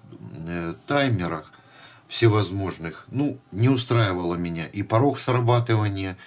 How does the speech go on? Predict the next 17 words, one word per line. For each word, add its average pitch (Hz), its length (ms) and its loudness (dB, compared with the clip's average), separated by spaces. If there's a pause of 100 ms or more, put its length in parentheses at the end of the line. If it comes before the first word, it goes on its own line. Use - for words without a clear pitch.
(360)
и 104 520 2
сама 117 360 4
величина. 104 680 0 (260)
Здесь 123 340 2
же 117 160 2
ж, 120 80 -2
по - 140 0
большому 107 520 0
счету, 127 520 0 (840)
будет, 117 540 4
ну, 113 160 0
как 113 220 -2
я 107 100 2
уже 98 220 -4
вам 95 200 0
показывал, 104 760 0
н-, 113 180 -2